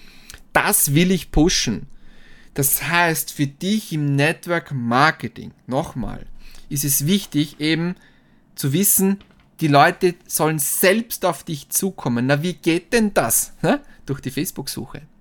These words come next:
Wir haben Millionen von Anfragen, ähm, jeden Tag in Deutschland, Österreich, Schweiz.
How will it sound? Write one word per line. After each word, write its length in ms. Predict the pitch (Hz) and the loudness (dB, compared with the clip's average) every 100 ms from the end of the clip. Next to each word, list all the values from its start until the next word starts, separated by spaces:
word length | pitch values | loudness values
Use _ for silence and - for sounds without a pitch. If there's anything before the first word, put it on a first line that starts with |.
| _ _ _ _ _ | _ _ _ _ _
Wir 120 | 131 | -2
haben 180 | 131 135 | 0 4
Millionen 680 | 131 127 135 160 190 233 269 | 4 6 6 8 8 8 6
von 180 | - 208 | 2 0
Anfragen, 800 | 147 175 175 - 110 110 131 175 - - - - - | 2 2 0 -2 0 0 -2 -6 -12 -20 -20 -20 -8
ähm, 160 | 127 131 | -4 -2
jeden 480 | 127 123 160 196 185 | -2 2 2 0 -2
Tag 380 | 151 139 165 - | -2 -2 -2 -4
in 200 | 120 113 | -6 -4
Deutschland, 520 | 113 127 147 - 156 | -2 -2 -2 -6 -6
Österreich, 600 | - 117 131 139 120 120 | -4 -6 -4 -6 -6 -6
Schweiz. 480 | - 107 95 - - | -6 -6 -6 -8 -12